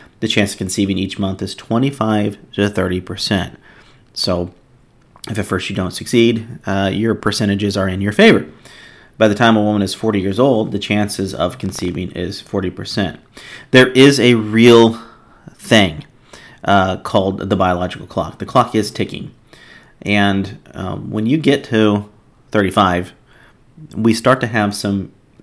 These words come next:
real concerns on what's happened. So about infertility, there are some reasons that it can happen. So I'm gonna go through those, 'cause sometimes it's just,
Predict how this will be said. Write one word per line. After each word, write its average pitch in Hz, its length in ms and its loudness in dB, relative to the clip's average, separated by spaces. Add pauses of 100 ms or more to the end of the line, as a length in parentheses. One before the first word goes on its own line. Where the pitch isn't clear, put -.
(680)
real 131 200 2
concerns 135 420 0
on 104 160 2
what's 101 160 0
happened. 123 420 -4 (380)
So 131 320 6
about 160 560 2
infertility, 123 600 0
there 110 120 4
are 110 40 4
some 107 440 -6 (1400)
reasons 147 680 6
that 120 100 6
it 110 40 0
can 113 120 -4
happen. 110 280 2
So 104 220 2
I'm 95 140 -2
gonna 120 100 -2
go 127 140 0
through 131 180 0
those, 127 220 2
'cause 120 120 -4
sometimes 190 380 0
it's 110 100 -2
just, 104 220 -6